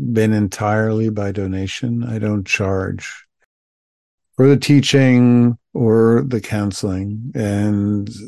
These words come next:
my work is very much provided just, uh,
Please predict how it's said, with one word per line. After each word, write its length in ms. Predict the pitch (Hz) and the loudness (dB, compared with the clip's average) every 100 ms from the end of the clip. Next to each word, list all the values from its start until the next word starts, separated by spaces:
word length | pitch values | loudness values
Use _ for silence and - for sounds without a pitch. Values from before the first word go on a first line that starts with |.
| 151 160 226 _ - | -10 -8 -10 _ -18
my 520 | 135 127 107 101 98 | -8 -2 0 2 0
work 340 | 98 98 101 107 | 0 0 -2 -4
is 120 | 95 | -2
very 280 | 107 95 101 | -2 0 -2
much 420 | 101 101 - - | -2 -4 -8 -10
provided 680 | - 101 95 98 92 98 92 | -4 -2 0 0 0 -2 -2
just, 500 | - 92 87 - - | -4 -6 -6 -8 -6
uh, 200 | 95 | -6